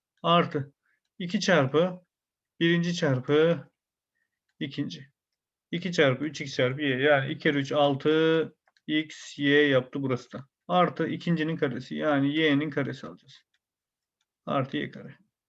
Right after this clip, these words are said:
Ne oldu? Dokuz x kare artı altı x y artı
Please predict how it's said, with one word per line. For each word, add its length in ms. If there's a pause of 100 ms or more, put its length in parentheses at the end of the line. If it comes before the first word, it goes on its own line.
Ne 60
oldu? 400
Dokuz 360
x 260
kare 280
artı 460
altı 500
x 460
y 400
artı 580